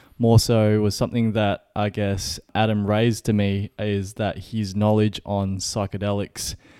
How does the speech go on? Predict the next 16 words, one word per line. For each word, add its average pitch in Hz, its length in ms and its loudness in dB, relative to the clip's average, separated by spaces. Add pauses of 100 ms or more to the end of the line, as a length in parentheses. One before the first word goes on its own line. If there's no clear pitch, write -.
(220)
So - 140 -6
something 120 320 2
that 110 60 2
I 104 40 4
wanna 107 240 4
talk 107 320 2
about 104 480 0
today. 104 520 -2 (380)
But 117 320 0
I 123 60 0
guess 120 180 6
before 135 240 10
we 127 80 12
get 131 140 6
into 120 440 4
it, 110 180 0